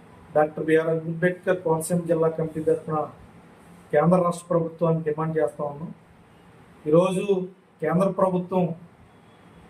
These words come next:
ప్రజలపైన భారాలు మోపుతూ నిత్యావసరమైనటువంటి గ్యాస్ ధరలు పెంచడం చాలా అన్యాయం. ఈరోజు గృహ అవసరాలు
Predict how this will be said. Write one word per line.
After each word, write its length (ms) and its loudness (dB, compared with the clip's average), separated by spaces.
ప్రజలపైన 520 2
భారాలు 440 0
మోపుతూ 420 -4
నిత్యావసరమైనటువంటి 1120 0
గ్యాస్ 420 -2
ధరలు 200 0
పెంచడం 600 -4
చాలా 160 4
అన్యాయం. 420 0
ఈరోజు 340 2
గృహ 160 4
అవసరాలు 640 0